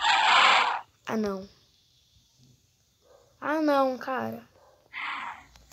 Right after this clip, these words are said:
Olha aí, pula aí, deu um pulo, Sam.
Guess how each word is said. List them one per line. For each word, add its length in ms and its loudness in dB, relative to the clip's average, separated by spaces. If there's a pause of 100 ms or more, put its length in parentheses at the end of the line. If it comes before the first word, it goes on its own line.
(480)
Olha 200 -6
aí, 140 -6
pula 340 0
aí, 140 -4
deu 140 0
um 80 -2
pulo, 360 -4
Sam. 280 -10